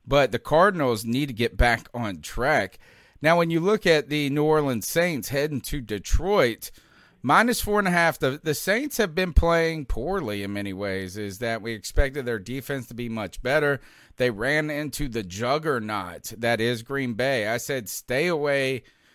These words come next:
from the Green Bay New Orleans game," but I liked Green Bay, right? Is that there's some games I'm just worried about. You don't know. The New Orleans Saints do not have the home field advantage they typically do.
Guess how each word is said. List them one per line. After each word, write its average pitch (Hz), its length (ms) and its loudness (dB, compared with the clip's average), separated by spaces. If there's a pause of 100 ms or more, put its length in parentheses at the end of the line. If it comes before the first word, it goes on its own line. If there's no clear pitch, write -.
(140)
from 143 460 0
the 135 80 -2
Green 135 340 -2
Bay 123 560 0 (160)
New 123 160 -4
Orleans 123 460 0
game," 107 500 -4 (300)
but 117 100 0
I 110 140 2
liked 123 640 2 (100)
Green 113 360 -6
Bay, 92 520 -4
right? 120 380 0
Is 127 160 -4
that 123 160 -4
there's 120 160 -4
some 143 180 -2
games 123 360 -2
I'm 117 120 -4
just 110 220 -2
worried 127 400 2
about. 104 380 0
You 101 100 -6
don't 131 260 -2
know. 123 320 4
The 107 140 -8
New 117 200 0
Orleans 151 400 2
Saints 127 340 -4
do 110 220 -8
not 117 360 -2
have 127 280 -4
the 113 100 -6
home 123 240 -4
field 113 220 -6
advantage 110 440 -4 (320)
they 113 140 -2
typically 120 460 0
do. 135 360 -2